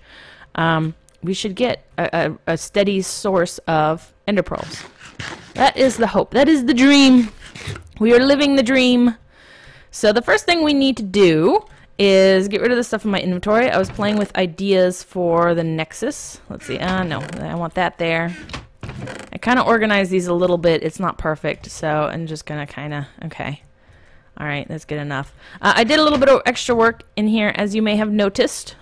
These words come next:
I quite like it personally. Uh, it is... Uh, I added the aluminum brass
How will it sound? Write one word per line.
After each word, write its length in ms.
I 100
quite 340
like 360
it 140
personally. 640
Uh, 480
it 220
is... 760
Uh, 300
I 160
added 320
the 180
aluminum 420
brass 500